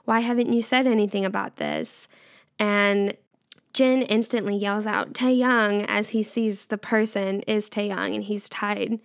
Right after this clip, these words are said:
he's tied up in rope. And Taeyang looks over his shoulder,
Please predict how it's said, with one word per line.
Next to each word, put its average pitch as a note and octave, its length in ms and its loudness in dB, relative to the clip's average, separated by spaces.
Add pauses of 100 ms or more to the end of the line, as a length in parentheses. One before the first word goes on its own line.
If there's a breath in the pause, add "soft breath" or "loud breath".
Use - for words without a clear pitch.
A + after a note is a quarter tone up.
(120 soft breath)
he's A3 220 -4
tied G3 260 -4
up G3+ 160 -4
in G3 140 -2
rope. - 440 -4 (640 soft breath)
And G#3 340 2
Taeyang A3+ 460 2
looks G#3+ 260 -2
over A3 260 2
his A3 160 -2
shoulder, G#3+ 680 -2